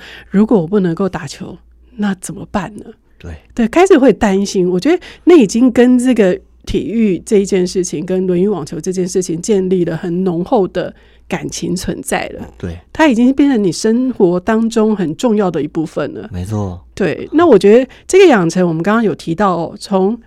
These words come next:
Speaker 1: 场地啊、辅具啊、教练啊，跟医疗团队都是环环相扣的。
Speaker 2: 嗯。
Speaker 1: 你虽然很努力的想要朝目标走，但是这一些条件缺一不可。
Speaker 2: 对。
Speaker 1: 你才能够真的往这个目标走。但我现在想要请教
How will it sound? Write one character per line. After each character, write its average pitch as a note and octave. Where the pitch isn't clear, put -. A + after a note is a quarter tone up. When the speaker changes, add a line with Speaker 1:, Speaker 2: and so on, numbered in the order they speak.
Speaker 1:
场 E3+
地 C#4+
啊、 A#3
辅 E3
具 C4
啊、 G#3+
教 A#3+
练 A#3
啊， F3+
跟 G3
医 C4
疗 G#3+
团 D#3+
队 F3
都 C#4
是 B3+
环 F#3
环 F3+
相 F3+
扣 F3+
的。 -
Speaker 2:
嗯。 G2+
Speaker 1:
你 A3+
虽 D#4
然 C#4+
很 A3+
努 F#3+
力 A3+
的 G3+
想 E3+
要 F#3+
朝 F3
目 G3
标 E3+
走， -
但 A3
是 A3
这 G#3
一 G#3
些 F#3
条 D3+
件 F3
缺 F3
一 F3
不 E3+
可。 -
Speaker 2:
对。 F2+
Speaker 1:
你 F#3
才 E3+
能 F3
够 G#3
真 G3+
的 F3+
往 D#3+
这 G3+
个 F#3+
目 F#3
标 E3
走。 -
但 E4
我 D4
现 G#3
在 C#4+
想 E3+
要 G3+
请 -
教 F#3+